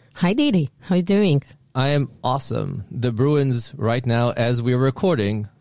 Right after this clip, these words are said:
Speaker 2: are at the top of the league. They're seven and one.
Speaker 1: For now.
Speaker 2: For now. Listen, th-, we take what we get, and we don't get upset. Right now, it's the week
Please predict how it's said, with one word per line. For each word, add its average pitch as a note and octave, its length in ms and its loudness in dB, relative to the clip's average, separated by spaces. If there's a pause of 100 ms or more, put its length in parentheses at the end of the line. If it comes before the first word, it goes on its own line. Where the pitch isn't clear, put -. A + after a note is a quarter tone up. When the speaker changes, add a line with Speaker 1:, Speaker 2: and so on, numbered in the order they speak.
(180)
Speaker 2:
are A2+ 320 0 (160)
at G#2+ 140 -4
the A2+ 80 -2
top A2 400 -4 (340)
of G#2+ 320 -4 (200)
the A2 140 -2
league. A2 420 -2 (220)
They're G#2 200 -2
seven A#2+ 380 -2
and C#3 160 2
one. B2+ 320 0
Speaker 1:
For - 180 -6
now. C3+ 320 0 (140)
Speaker 2:
For F#3 180 -4
now. B2 280 0 (500)
Listen, C3+ 300 -2 (380)
th-, A#2 160 -4
we B2 120 0
take B2+ 240 -4
what D3 100 0
we F#3 140 -2
get, C#3 360 -4 (540)
and B2+ 140 2
we G#2+ 80 0
don't G#2 160 0
get A#2 120 -2
upset. C#3 520 -6 (640)
Right B2 260 -2
now, B2 280 0
it's - 380 -8
the A2 220 -2
week A#2 320 -4